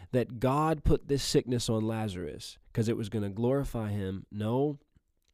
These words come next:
he said it's not gonna end in death. It's gonna end in the glory being manifested. Now, you see the contrast. If it had ended in death, would God have been glorified through it? No.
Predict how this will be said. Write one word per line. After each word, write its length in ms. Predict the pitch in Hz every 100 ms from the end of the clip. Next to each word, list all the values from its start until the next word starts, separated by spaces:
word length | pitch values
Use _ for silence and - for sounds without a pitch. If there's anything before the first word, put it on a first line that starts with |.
| _ -
he 140 | - 123
said 240 | - 135
it's 160 | 123 135
not 240 | 135 131
gonna 180 | 131 123
end 280 | 127 120 104
in 180 | 98
death. 480 | 98 151 151 139 - - - -
It's 180 | 117 -
gonna 260 | 120 107 - -
end 420 | 147 135 117 104
in 240 | - 113 107
the 80 | 101
glory 360 | 117 113 101
being 280 | 98 98 95
manifested. 720 | 92 78 95 - - - - - _ _ _ _ _ _ _ _ _ _ -
Now, 400 | 156 135 127 117 - - - _ _ _ _ -
you 140 | 151
see 200 | - 185
the 80 | 156
contrast. 760 | 202 208 175 123 - - - - _ _ - _ _ _ _ _ - -
If 160 | 151 147
it 100 | 123
had 260 | 170 226
ended 260 | 196 139 127
in 140 | 117
death, 400 | 107 104 110 - - _ _ - -
would 200 | 131 127
God 200 | 131 131
have 160 | 131
been 180 | 117 123
glorified 540 | 147 160 147 110 98
through 180 | - 90
it? 120 | 87
No. 360 | - 147 104 107